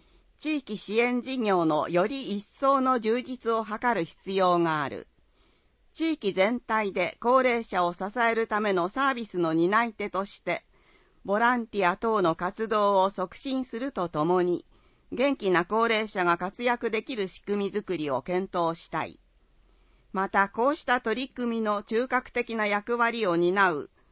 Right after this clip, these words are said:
地域包括支援センターを増設するとともに、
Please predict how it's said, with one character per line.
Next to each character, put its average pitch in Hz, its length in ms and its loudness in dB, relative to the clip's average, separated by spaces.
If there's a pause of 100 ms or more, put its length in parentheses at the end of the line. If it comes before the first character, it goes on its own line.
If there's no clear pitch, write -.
(160)
地 294 220 -6
域 170 220 -6
包 196 180 -2
括 226 280 -6
支 208 160 -6
援 247 200 -2
セ 254 240 -4
ン 233 80 -8
タ 175 260 0
ー 156 40 0
を 156 180 -2
増 220 260 -2
設 233 260 -8
す - 140 -6
る 220 140 -2
と 147 160 -2
と 139 120 -4
も 175 180 2
に、 165 240 -2